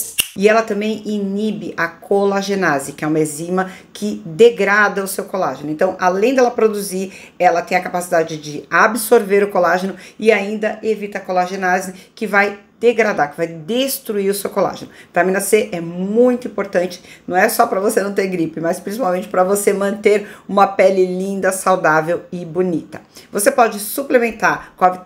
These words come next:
sua vitamina C predileta, não só usar a vitamina C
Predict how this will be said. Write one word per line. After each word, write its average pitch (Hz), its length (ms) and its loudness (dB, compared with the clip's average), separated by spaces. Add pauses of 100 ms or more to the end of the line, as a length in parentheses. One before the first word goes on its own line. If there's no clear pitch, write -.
sua 277 280 0
vitamina 220 380 -2
C 185 280 -2
predileta, 180 760 -2 (220)
não 233 160 0
só - 340 0
usar 190 640 0
a 160 40 -2
vitamina 160 320 -4
C 160 320 -2